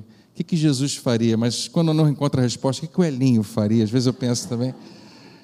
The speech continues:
E graças a Deus por causa de, dessas influências na nossa vida. Quantos aqui também tem pessoas assim que influenciam você poderosamente? O seu pastor é uma delas, amém?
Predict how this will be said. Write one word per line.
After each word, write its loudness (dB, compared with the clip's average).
E 2
graças 0
a 4
Deus 0
por -6
causa -2
de, 0
dessas -2
influências 0
na 2
nossa 0
vida. 0
Quantos -2
aqui 0
também 2
tem 0
pessoas 0
assim 0
que 0
influenciam 0
você 0
poderosamente? 0
O -2
seu 2
pastor 0
é 0
uma 2
delas, 0
amém? 2